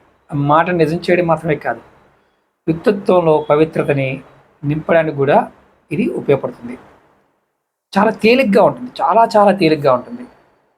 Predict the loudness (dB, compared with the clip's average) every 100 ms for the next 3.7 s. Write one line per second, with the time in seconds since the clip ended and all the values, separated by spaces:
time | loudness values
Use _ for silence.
0 | _ _ -8 -2 -2 -4 -14 -20 -20 _
1 | _ _ -2 2 2 0 -2 0 -2 -10
2 | -18 _ _ _ _ _ _ _ 0 4
3 | 4 2 0 0 2 2 -2